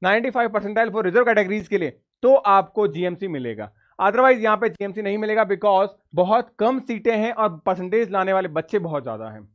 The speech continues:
ये बात ध्यान रखिएगा। रेशियो कहीं ना कहीं बहुत ज़्यादा है, वॉल्यूम बहुत ज़्यादा है। रिजर्व कैटेगरीज के लिए ये सिनेरियो हो गया। अब प्राइवेट कॉलेज में अगर सिनेरियो बात करें रिजर्व कैटेगरीज को देखते हुए, तो वहाँ पे आपको करीब करीब सिक्सटी सिक्स परसेंटाइल अगर आप लेके आते हैं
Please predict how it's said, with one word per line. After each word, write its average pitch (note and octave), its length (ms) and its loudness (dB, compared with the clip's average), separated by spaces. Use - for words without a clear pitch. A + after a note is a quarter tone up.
ये F3+ 80 2
बात F#3+ 160 2
ध्यान F3 160 0
रखिएगा। C3+ 220 -6
रेशियो G3+ 300 4
कहीं A3 160 0
ना A#3 120 0
कहीं A#3+ 140 0
बहुत G3+ 260 4
ज़्यादा G3+ 220 2
है, G3+ 120 4
वॉल्यूम F3+ 320 0
बहुत F#3+ 200 2
ज़्यादा F3 280 2
है। G3 180 -6
रिजर्व F#3 240 4
कैटेगरीज A3+ 380 2
के A#3 100 0
लिए G3 140 2
ये F#3+ 80 0
सिनेरियो F#3 360 -2
हो F3+ 80 -2
गया। E3+ 180 -6
अब B3+ 200 4
प्राइवेट G#3+ 300 6
कॉलेज A#3+ 220 2
में A3+ 80 -4
अगर A3 140 -2
सिनेरियो G#3 300 0
बात G#3 160 2
करें A3 100 0
रिजर्व G3 200 0
कैटेगरीज F#3+ 400 -2
को G#3 140 -2
देखते F3 300 -2
हुए, F#3+ 140 -2
तो G#3 100 -2
वहाँ G3+ 280 2
पे B3 80 2
आपको A3 320 2
करीब A3 260 2
करीब G3+ 340 2
सिक्सटी B3 300 -4
सिक्स C4 380 -2
परसेंटाइल A3 480 0
अगर G#3+ 140 2
आप F#3 140 0
लेके F#3 240 -2
आते F#3+ 240 2
हैं C#3 220 -8